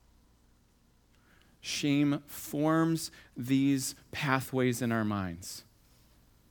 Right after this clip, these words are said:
It was the first time I remember feeling totally alone, and there was nothing I could do about it.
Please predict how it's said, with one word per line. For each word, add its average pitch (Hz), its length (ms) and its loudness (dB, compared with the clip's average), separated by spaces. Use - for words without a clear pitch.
It 123 80 0
was 120 160 -2
the 120 80 -2
first 160 420 0
time 143 260 4
I 131 60 4
remember 127 560 2
feeling 120 540 0
totally 147 800 2
alone, 113 640 0
and 117 140 2
there 104 100 2
was 95 220 -6
nothing 110 720 -2
I 92 360 -8
could 95 140 -10
do 82 160 -10
about - 240 -18
it. - 240 -20